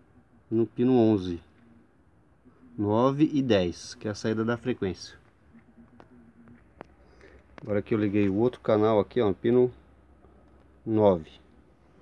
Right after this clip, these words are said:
Vamos ver ali a, a oscilação que tá saindo. Aí a oscilação que tá saindo no pino nove aí, ó. A oscilação dente de serra, que é no pino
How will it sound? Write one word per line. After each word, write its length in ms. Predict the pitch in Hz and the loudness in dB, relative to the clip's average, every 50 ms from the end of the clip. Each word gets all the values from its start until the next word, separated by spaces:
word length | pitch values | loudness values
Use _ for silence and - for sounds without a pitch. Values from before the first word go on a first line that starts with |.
| - - - - - _ - - - - - | -20 -20 -20 -20 -20 _ -20 -20 -20 -14 -10
Vamos 160 | - - 92 | -10 -8 -8
ver 100 | 98 101 | -6 -6
ali 260 | 98 98 95 104 104 | -6 -6 -6 -8 -8
a, 120 | 101 98 - | -8 -10 -12
a 80 | - 110 | -10 -10
oscilação 680 | 110 117 - - - 120 113 107 107 - - 117 110 | -10 -10 -10 -10 -8 -6 -4 -4 -6 -6 -4 -4 -4
que 80 | 107 - | -4 -4
tá 100 | - 113 | -6 -6
saindo. 460 | 110 - - 120 107 101 98 110 120 - _ _ _ _ - _ _ _ _ _ _ - _ _ _ _ _ _ - - - _ _ _ - - _ _ - - | -4 -4 -4 -4 -2 -2 -2 -4 -6 -8 _ _ _ _ -20 _ _ _ _ _ _ -20 _ _ _ _ _ _ -20 -20 -20 _ _ _ -20 -20 _ _ -20 -14
Aí 180 | 104 101 104 | -8 -4 -4
a 60 | 107 | -4
oscilação 520 | 110 107 - - 117 113 110 - - 117 110 | -4 -4 -4 -2 -2 -2 -2 -2 -2 -4 -4
que 80 | 107 | -4
tá 140 | - - 113 | -4 -6 -6
saindo 240 | 113 - 117 113 117 | -4 -2 0 2 2
no 160 | 120 120 123 | 4 2 2
pino 320 | 117 - - 120 123 139 131 | 0 0 0 -2 0 0 2
nove 320 | 107 101 107 104 104 113 | 2 2 2 0 0 0
aí, 140 | 104 95 90 | -2 -2 -4
ó. 60 | 85 - - - - - - - - - - - - - - - - - - - - - - - - - - - - - - - - - - - - - - - - _ - - - - - - - - _ - - - - - - - - - - _ _ _ - - - - _ _ - - - - - _ _ _ - | -8 -10 -16 -20 -20 -20 -20 -20 -20 -20 -20 -20 -20 -20 -20 -20 -20 -20 -20 -20 -20 -20 -18 -18 -18 -18 -20 -20 -20 -20 -20 -20 -20 -20 -20 -20 -20 -20 -20 -20 -20 _ -20 -20 -20 -20 -20 -20 -20 -20 _ -20 -20 -20 -20 -20 -20 -20 -20 -20 -20 _ _ _ -20 -20 -20 -20 _ _ -20 -20 -20 -20 -20 _ _ _ -8
A 40 | 117 117 | -6 -6
oscilação 520 | 117 - - 127 117 110 - - 101 101 | -4 0 2 2 2 2 2 0 -2 0
dente 240 | 101 107 101 - - | 0 0 0 -2 -4
de 120 | 117 117 | -6 -6
serra, 340 | - - - 120 131 139 131 | -4 0 2 2 2 0 -2
que 100 | - - | -2 -2
é 60 | 107 | 0
no 100 | 107 104 | 0 0
pino 380 | 95 - 107 107 107 101 95 | -2 -2 0 0 2 0 0